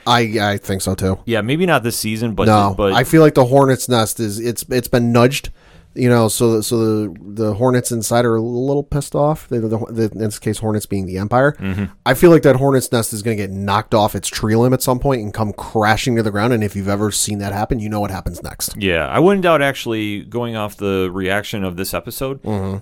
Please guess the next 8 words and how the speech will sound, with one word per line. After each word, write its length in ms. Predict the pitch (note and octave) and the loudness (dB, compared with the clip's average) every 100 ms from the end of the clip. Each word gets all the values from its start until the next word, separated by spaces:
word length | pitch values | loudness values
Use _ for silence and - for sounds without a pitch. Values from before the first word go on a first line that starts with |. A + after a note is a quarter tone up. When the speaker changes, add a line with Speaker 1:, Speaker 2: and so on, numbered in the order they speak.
| _ | _
Speaker 2:
we're 160 | A#2 F3 | -12 -10
not 160 | G#3+ | -8
talking 300 | G3+ G#3 G3+ | -8 -8 -8
about 160 | F3+ D3+ | -8 -6
a 20 | |
Bo-Katan 600 | C#3 D3+ - D#3 D#3 D3 | -6 -10 -10 -12 -10 -12
spinoff 380 | - D3+ C#3+ G#2+ | -12 -12 -10 -10
show. 240 | - D#2 | -10 -12